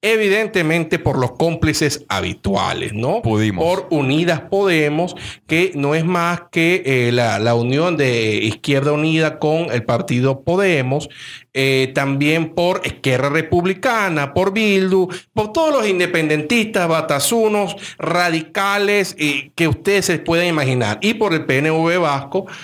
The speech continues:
Speaker 1: un partido por el cual yo siempre he guardado alguna clase de respeto, porque son institucionalistas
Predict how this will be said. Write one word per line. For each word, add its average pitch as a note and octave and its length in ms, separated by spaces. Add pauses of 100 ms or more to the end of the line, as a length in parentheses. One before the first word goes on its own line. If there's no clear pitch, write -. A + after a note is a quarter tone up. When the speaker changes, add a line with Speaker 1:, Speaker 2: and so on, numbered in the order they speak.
(140)
Speaker 1:
un - 120
partido C#3 320
por D3 120
el C3+ 80
cual B2+ 200
yo C#3+ 100
siempre C3+ 260
he - 20
guardado F3+ 280
alguna C#3 280
clase C#3 280
de F3+ 100
respeto, F#3 360
porque E3 200
son D#3 160
institucionalistas F#3 920